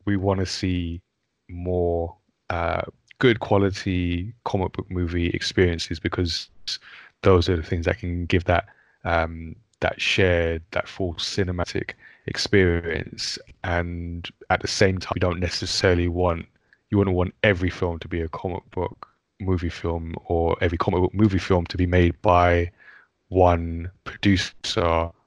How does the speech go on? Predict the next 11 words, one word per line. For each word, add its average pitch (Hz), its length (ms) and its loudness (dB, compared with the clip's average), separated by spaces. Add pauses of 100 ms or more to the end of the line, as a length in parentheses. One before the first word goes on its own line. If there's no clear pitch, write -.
or 82 220 -4
one 87 200 2
creator 90 720 0 (420)
of 95 220 2
them. 82 200 -4
So 87 380 2 (220)
I - 60 -2
feel 104 160 4
like 92 160 4
there 95 100 4
is - 280 0